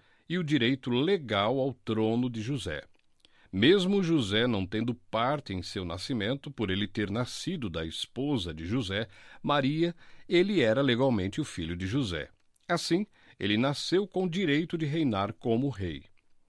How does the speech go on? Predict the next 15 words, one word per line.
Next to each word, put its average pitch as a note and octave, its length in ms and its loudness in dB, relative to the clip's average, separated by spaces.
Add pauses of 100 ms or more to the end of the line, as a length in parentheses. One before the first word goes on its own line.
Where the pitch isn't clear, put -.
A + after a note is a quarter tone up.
(260)
Já G2+ 160 0
foi D3+ 180 0
dito - 400 0 (460)
que, A2 360 0
se - 120 -2
houvesse C#3+ 460 0
um A#2+ 100 0
rei, F2 380 -2
um E2+ 160 -6
rei B2 260 -2
com G#2+ 220 -4
o G#2+ 40 -4
direito G2+ 400 -4
de F#2+ 160 -6
Israel F#2+ 640 -4